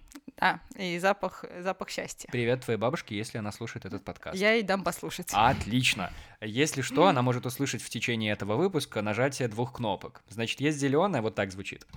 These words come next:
Speaker 2: Есть красная, так звучит. На них надо нажимать в каких случаях? Когда нужно что-то подтвердить,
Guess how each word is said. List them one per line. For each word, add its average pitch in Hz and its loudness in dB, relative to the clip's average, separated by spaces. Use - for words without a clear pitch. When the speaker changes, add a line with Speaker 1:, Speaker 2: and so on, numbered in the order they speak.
Speaker 2:
Есть 123 -2
красная, 113 2
так 104 -2
звучит. - -8
На 117 0
них 160 0
надо 135 4
нажимать 131 4
в - -14
каких 127 -2
случаях? - -10
Когда 117 2
нужно 143 2
что-то 143 2
подтвердить, 165 6